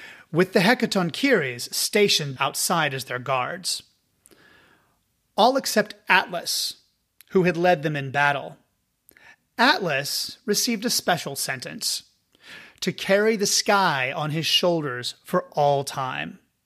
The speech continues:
Other Titans who did not take sides in the war were exiled to the west. And the Cyclopes got upgraded caves and tech to make better gear for the gods.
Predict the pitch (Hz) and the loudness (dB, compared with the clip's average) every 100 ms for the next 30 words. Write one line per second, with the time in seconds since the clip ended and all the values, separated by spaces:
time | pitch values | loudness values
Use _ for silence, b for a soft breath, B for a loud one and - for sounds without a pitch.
0 | _ _ _ _ - 240 269 262 185 156 | _ _ _ _ 2 2 4 2 2 0
1 | 160 170 233 - 175 156 143 143 - 147 | -4 -8 -8 -4 -4 -2 -4 -4 -4 -6
2 | - 143 127 127 127 127 147 208 175 175 | -4 0 0 0 -4 -6 -2 2 4 2
3 | - 175 165 - 156 131 131 139 - - | 0 -2 -2 0 0 0 -2 -4 -10 -8
4 | 180 185 165 - - - _ _ _ _ | -4 -4 -4 -4 -6 -8 _ _ _ _
5 | _ _ _ _ _ - 175 170 - 302 | _ _ _ _ _ -6 -2 0 2 2
6 | 339 233 - 147 135 135 - 165 156 160 | 2 0 -2 -4 -4 -6 -8 0 0 2
7 | 190 - 196 220 220 262 233 202 185 175 | 0 0 -2 0 2 0 0 2 4 4
8 | 180 - - 147 190 208 240 180 143 - | 0 -2 0 0 0 0 2 4 2 -4
9 | - 185 147 139 123 147 151 240 175 180 | -2 0 0 -4 -6 -2 0 -2 -2 -2
10 | 175 170 170 175 160 165 156 151 185 196 | 0 -2 -4 -6 -6 -2 -4 -4 -6 -6
11 | - | -6